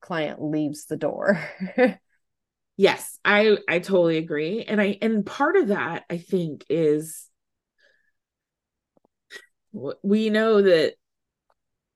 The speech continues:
Speaker 2: we know we need more people. <laughs> Like, I don't know of many clinics that are overstaffed.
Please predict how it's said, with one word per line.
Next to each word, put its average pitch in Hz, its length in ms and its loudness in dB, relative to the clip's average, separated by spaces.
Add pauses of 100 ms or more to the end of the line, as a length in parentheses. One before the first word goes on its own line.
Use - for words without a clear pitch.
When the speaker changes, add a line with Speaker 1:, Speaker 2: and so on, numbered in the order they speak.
(280)
Speaker 2:
we 202 320 0
know 190 320 4
we 185 220 0
need 180 540 -4 (600)
more 185 300 -2
people. 175 560 -6
<laughs> 339 160 4 (1600)
Like, 240 440 -2
I 175 80 2
don't 220 260 0
know 240 180 0
of 220 100 -2
many 202 340 -2
clinics 208 440 -6
that 185 160 0
are 185 140 2
overstaffed. 143 720 -4